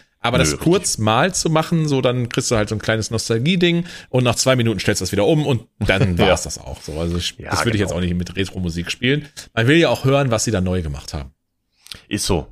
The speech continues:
Speaker 2: Also dann vielleicht für den Second Playthrough, nein. Also die, die, machst du nicht. Wenn du die Retro-Musik hören willst, dann spielst du halt das Original von damals.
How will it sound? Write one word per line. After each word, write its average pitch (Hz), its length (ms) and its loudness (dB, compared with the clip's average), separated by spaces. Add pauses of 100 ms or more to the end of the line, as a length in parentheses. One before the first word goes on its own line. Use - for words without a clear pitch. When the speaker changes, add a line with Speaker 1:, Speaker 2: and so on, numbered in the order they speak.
(100)
Speaker 2:
Also 85 240 -2
dann 104 160 4
vielleicht 110 240 2
für 110 100 -2
den 98 240 2
Second - 720 -2
Playthrough, 101 560 2
nein. 69 340 -8
Also 87 160 -4
die, 80 220 -6
die, 82 200 -4 (480)
machst - 360 -10
du - 40 -2
nicht. 80 160 -6
Wenn 87 80 -4
du 87 60 -2
die 92 80 2 (100)
Retro-Musik 104 520 -2
hören 104 180 2
willst, 107 200 -2
dann 95 100 -4
spielst 98 200 -8
du - 40 -2
halt 104 100 -2
das 92 80 -10
Original 90 380 -2
von 87 160 -8
damals. 110 480 -4